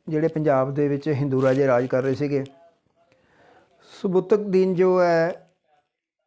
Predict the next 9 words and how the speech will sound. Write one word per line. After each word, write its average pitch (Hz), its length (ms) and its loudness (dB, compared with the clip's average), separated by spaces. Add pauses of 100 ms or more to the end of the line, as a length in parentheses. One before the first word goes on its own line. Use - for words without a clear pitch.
(1040)
ਇਸ 185 140 0
ਤੋਂ 190 260 -4
ਬੇ-, 160 440 0
ਬਾਅਦ 156 460 0
ਇਹਦੇ 185 240 0
ਬੇਟੇ 165 720 0 (600)
ਸੁਲਤਾਨ 175 500 0
ਮਹਿਮੂਦ 165 560 0
ਨੇ 131 240 -2